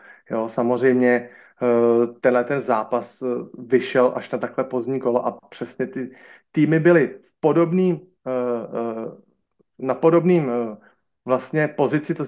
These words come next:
byly oba dva sedm šest, ale myslím si, že ty týmy do toho vstupovaly v naprosto odlišným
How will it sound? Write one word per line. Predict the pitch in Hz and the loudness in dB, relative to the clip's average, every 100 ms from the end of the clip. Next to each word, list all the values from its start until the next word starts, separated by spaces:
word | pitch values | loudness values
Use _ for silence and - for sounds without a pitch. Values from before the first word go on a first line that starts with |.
| - | -8
byly | 135 156 160 | -4 0 0
oba | 139 160 | 0 0
dva | 156 | 0
sedm | 147 151 165 | -2 -2 -2
šest, | 170 135 123 - _ _ _ _ | -2 0 0 -2 _ _ _ _
ale | 123 127 | 2 2
myslím | 131 131 123 | 0 -6 -10
si, | 127 | -8
že | 147 | -10
ty | - | -10
týmy | 131 - 123 | -12 -6 -4
do | 127 | -4
toho | 127 131 | -4 -8
vstupovaly | 123 - 127 123 123 | -10 -12 -4 -2 -2
v | 117 | -2
naprosto | 123 117 127 - 120 | -6 -8 -12 -14 -10
odlišným | - 127 123 - 147 | -6 -6 -6 -6 -8